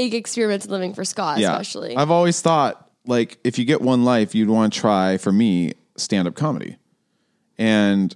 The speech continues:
Speaker 2: it seems scary, but also really fun. And stand-up comedians and podcasters, I would say, at this point in my life, are the people I admire most. And if it was, like, the first half of my life was probably, like,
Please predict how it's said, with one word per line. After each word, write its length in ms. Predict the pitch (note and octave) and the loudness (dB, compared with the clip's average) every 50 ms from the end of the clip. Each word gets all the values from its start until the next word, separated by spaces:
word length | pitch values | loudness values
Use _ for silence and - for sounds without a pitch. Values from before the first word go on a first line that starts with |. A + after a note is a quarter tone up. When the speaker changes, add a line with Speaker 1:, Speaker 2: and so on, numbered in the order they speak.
| _ - | _ -4
Speaker 2:
it 160 | - A2 - | -4 -4 -4
seems 260 | - - A2+ B2+ B2+ | 0 0 0 0 0
scary, 920 | - - - - - - - _ _ _ _ - A2 G#2 G2 G2+ G#2 A2 | -2 -4 -6 -6 -6 -8 -10 _ _ _ _ -2 -2 0 0 2 0 0
but 140 | G#2+ G#2 G#2+ - | 0 0 -2 -2
also 480 | F#2 G2+ G#2 - - A#2 A#2 A#2 A#2 G#2+ | -2 -2 -2 0 0 2 2 2 2 0
really 340 | G2+ F2+ G2 G2 F2 G2+ | -2 0 0 0 0 0
fun. 540 | G2+ - - A#2 A2 G2+ G2+ G#2 G#2+ A2 A#2 - | -2 -2 -2 0 2 2 2 2 0 0 -2 -2
And 320 | G#2 G#2 G2+ G2 F#2+ D#2+ | -2 -2 -2 -2 -2 -4
stand-up 480 | - - - - - G#2+ G#2 G2+ G2+ - | -6 -8 -10 -4 -2 -2 -2 -2 -2 -4
comedians 720 | - G#2 G2+ G2+ G2 F#2+ F#2+ F#2+ F#2 F#2 F#2 - - - - - | -2 -2 0 0 0 0 0 0 0 0 -2 -4 -6 -10 -8 -4
and 220 | A2+ D#3+ G3 F#3+ | -2 0 0 0
podcasters, 720 | - A#2+ F2 E2 D#2+ - - A#1+ - - - A#1 A#1 B1+ - | 0 0 -2 -2 -4 -6 -6 -6 -6 -6 -8 -8 -10 -8 -6
I 60 | A1+ | -6
would 140 | C2+ C2+ C2+ | -6 -6 -6
say, 160 | - - C#2 | -4 -4 -4
at 80 | C2 - | -4 -4
this 160 | F#2+ F#2+ - | -4 -6 -6
point 200 | - - F#2+ D2+ - | -4 -6 -6 -4 -4
in 40 | |
my 100 | F2 E2+ | -4 -4
life, 240 | D#2+ D2+ D2+ D2 - | -2 -2 -4 -6 -6
are 140 | - - F2+ | -4 -4 -2
the 100 | F2 E2+ | -2 -4
people 300 | - - F#2 - D#2+ D2+ | -4 -6 -6 -4 -4 -4
I 80 | D#2 D#2 | -4 -4
admire 340 | - E2 E2 E2 D#2 D#2 | -4 -4 -6 -6 -4 -6
most. 480 | D#2 D#2+ E2+ D2 - - - - - - _ _ _ _ _ _ _ _ _ - | -4 -6 -6 -6 -6 -8 -8 -8 -10 -12 _ _ _ _ _ _ _ _ _ -4
And 120 | - G2 | -2 0
if 140 | G2 F#2 F#2 | 0 0 0
it 100 | G2+ - | 0 0
was, 160 | - F#2 E2+ | 0 0 0
like, 300 | F#2 F2+ E2+ D#2+ - - | 0 -2 -4 -6 -8 -8
the 80 | - G2 | -8 -6
first 240 | - A2 G2 F#2 - | -4 -4 -4 -2 -2
half 200 | F2+ E2 E2+ - | -4 -4 -4 -4
of 60 | E2+ | -4
my 120 | D#2+ D#2 | -4 -4
life 260 | D2+ D2 D2+ D#2 - - | -4 -4 -6 -8 -8 -6
was 180 | D2 E2 - | -6 -6 -6
probably, 300 | - - F#2 D#2+ D#2 D2 | -8 -6 -4 -4 -2 -2
like, 160 | B1+ C2+ C2+ | -4 -6 -10